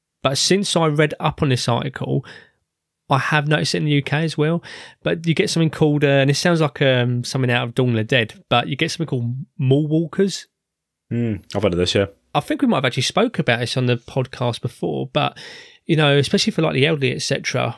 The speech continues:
Speaker 1: where there's a bit more of a barrier to, you know, getting out and about. Like, you get people who just walk up and down malls.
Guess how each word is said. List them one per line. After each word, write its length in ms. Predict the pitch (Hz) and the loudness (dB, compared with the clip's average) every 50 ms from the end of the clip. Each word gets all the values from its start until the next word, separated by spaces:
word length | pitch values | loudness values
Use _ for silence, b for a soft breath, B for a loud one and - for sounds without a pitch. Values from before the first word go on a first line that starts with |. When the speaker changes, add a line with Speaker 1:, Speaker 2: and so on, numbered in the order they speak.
| _ _ _ | _ _ _
Speaker 1:
where 400 | - 156 139 127 127 123 127 127 | -2 0 2 4 4 4 4 4
there's 220 | 127 123 120 123 | 2 2 0 0
a 40 | 123 | -2
bit 160 | - - - | -2 -2 0
more 160 | 208 147 131 | 0 0 0
of 80 | 123 113 | 0 -2
a 20 | - _ _ _ _ _ _ _ _ _ _ _ _ | -4 _ _ _ _ _ _ _ _ _ _ _ _
barrier 500 | - 139 135 135 131 117 110 120 123 113 - - _ _ _ _ _ _ _ - | 0 0 2 2 2 2 0 0 -2 -6 -10 -18 _ _ _ _ _ _ _ -8
to, 720 | - - 131 123 117 117 117 113 113 110 110 113 110 113 113 - _ _ _ - | -2 0 2 2 4 4 4 4 2 2 2 0 -2 -4 -8 -10 _ _ _ -4
you 80 | 135 | -2
know, 220 | 120 113 113 113 113 - _ | 0 0 0 -2 -4 -4 _
getting 180 | - - 131 120 | -4 -2 0 0
out 120 | 117 123 | 0 -2
and 80 | 131 117 | -2 -6
about. 400 | 110 - 139 127 120 123 - B B B B B B B B B B - | -4 -2 0 0 0 -2 -6 B B B B B B B B B B -6
Like, 140 | 135 135 147 | -4 -2 -2
you 100 | 135 131 | 0 0
get 200 | - 139 - - | 0 -2 0 0
people 280 | - 170 160 151 139 | -2 0 0 0 0
who 200 | 117 135 135 135 131 143 - - _ _ | 2 2 2 2 0 -2 -6 -12 _ _
just 260 | - 139 - - - | -4 -4 -4 -4 -4
walk 240 | 127 131 151 143 - | -2 -2 -2 -2 -2
up 140 | 143 - - | -4 -2 0
and 100 | 127 120 | 0 0
down 200 | - 127 123 123 | 2 2 2 2
malls. 500 | 123 120 123 151 180 196 190 - - - | 4 2 2 2 2 0 -2 -4 -8 -14